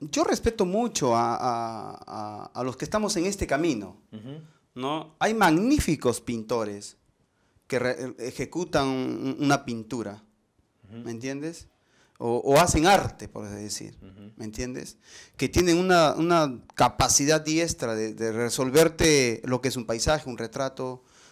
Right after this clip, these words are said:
Speaker 1: o diferentes, este, cosas que quieren hacer o, o pintar.
Speaker 2: Ujú.
Speaker 1: Pero llevar al otro nivel,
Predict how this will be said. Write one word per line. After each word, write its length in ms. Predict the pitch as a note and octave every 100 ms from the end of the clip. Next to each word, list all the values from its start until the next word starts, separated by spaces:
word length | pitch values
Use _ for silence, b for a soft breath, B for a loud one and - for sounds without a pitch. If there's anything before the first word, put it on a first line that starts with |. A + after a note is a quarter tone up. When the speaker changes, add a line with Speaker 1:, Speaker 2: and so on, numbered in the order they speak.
| b
Speaker 1:
o 120 | A#2
diferentes, 580 | A2+ C#3+ C#3 C#3 C#3 C3
este, 540 | B2+ - B2+ A#2+ A#2
cosas 260 | - C#3 B2+
que 100 | A#2+
quieren 260 | B2 B2 A#2+
hacer 280 | A#2 C3+ B2
o, 120 | A2+
o 260 | A2 A#2
pintar. 480 | A2 C3+ A3 D3 A2 _ -
Speaker 2:
Ujú. 80 | G2+ A2 B B _
Speaker 1:
Pero 200 | D3 C#3
llevar 240 | C#3 D#3+ A3
al 120 | G3+
otro 240 | A3 G3
nivel, 560 | E3 D3 D#3+ D3+ D3+